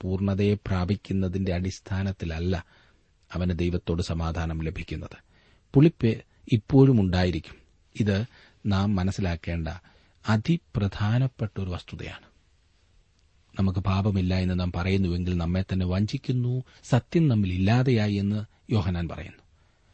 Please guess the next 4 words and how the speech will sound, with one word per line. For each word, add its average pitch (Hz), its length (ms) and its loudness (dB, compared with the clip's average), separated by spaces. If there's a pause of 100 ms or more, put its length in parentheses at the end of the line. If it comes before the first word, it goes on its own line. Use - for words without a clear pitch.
(1400)
പാപക്ഷമയ്ക്കായും 95 1160 0 (480)
കഴുകലിനായും 90 800 0 (440)
ഒരു 135 240 2
വിശ്വാസി 92 680 -4